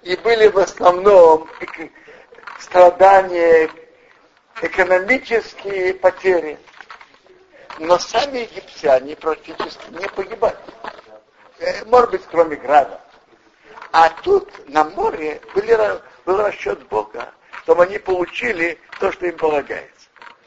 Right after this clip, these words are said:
А как сделать, чтобы они вышли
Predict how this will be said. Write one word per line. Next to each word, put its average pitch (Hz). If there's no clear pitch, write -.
А 151
как 214
сделать, 196
чтобы 151
они 151
вышли 180